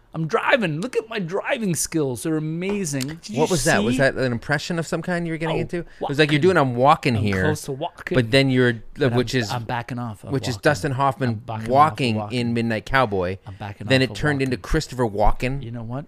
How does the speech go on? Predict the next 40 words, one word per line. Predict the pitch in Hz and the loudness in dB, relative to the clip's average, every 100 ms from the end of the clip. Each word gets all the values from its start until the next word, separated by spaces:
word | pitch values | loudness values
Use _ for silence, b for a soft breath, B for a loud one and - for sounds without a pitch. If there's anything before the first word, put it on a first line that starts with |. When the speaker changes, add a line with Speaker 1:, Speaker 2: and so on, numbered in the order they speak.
| - | -12
Speaker 1:
It | 123 | -4
Speaker 2:
saying, | - 139 120 | 4 4 6
Speaker 1:
turned | 117 | 4
Speaker 2:
"I'm | |
Speaker 1:
into | 113 | 4
Speaker 2:
driving | 113 113 135 147 | 4 4 4 0
here"? | 185 | -2
Speaker 1:
Guess | 196 - | -4 -6
what? | 131 | -6
Now | 117 127 | -6 -6
it's | 123 - | -8 -12
Christopher | - 113 - | -14 -12 -10
Reeve. | 98 98 113 110 95 - | -10 -8 -8 -8 -12 -14
And | - 120 | -12 -10
guess | 120 | -8
what | 113 | -8
his | 117 120 | -8 -8
accent | 110 104 110 107 | -10 -10 -12 -12
is? | 98 | -10
No | 110 | -6
Speaker 2:
Holy | 101 85 | -4 -4
Speaker 1:
one | 82 | -6
Speaker 2:
shit, | 117 123 85 | -4 -2 0
Speaker 1:
knows. | 160 113 - | 0 -2 -2
<laughs> | |
Speaker 2:
bro. | 160 - | 0 4
Speaker 1:
There's | - 196 - | 6 6 4
no | 185 185 | 2 2
one | 165 165 | 2 4
Speaker 2:
You | |
know | 151 123 | 4 4
Speaker 1:
knows. | - | 0
Speaker 2:
what | 123 | -4
this | 139 | -2
is | - | 2
Speaker 1:
No | 196 | 4
Speaker 2:
getting? | 180 156 | 6 6
Speaker 1:
one | 196 | 6
even | 170 156 | 4 4
knows. | 156 139 | 2 2